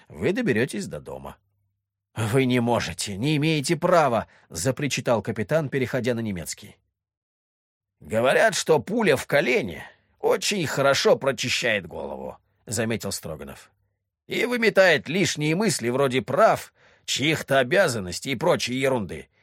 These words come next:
не имеющие никакого отношения к реальности". "Верно. Я слышал тоже, а ещё говорят, что это позволяет сосредоточиться на по-настоящему важных вещах, например,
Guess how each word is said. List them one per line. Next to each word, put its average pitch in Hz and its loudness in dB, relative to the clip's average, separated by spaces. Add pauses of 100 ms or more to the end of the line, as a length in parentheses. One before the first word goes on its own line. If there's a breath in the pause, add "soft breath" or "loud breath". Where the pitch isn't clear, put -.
не 135 -2
имеющие 123 0
никакого 123 0
отношения 123 0
к - -10
реальности". 80 -2 (920)
"Верно. 123 2 (300 loud breath)
Я 208 4
слышал 190 0
тоже, 113 2
а 117 2
ещё 135 2
говорят, 139 2
что - -4
это 131 0
позволяет 127 0 (240 loud breath)
сосредоточиться 131 0
на 131 0
по-настоящему 131 0
важных 107 -2
вещах, 85 -12
например, 147 -2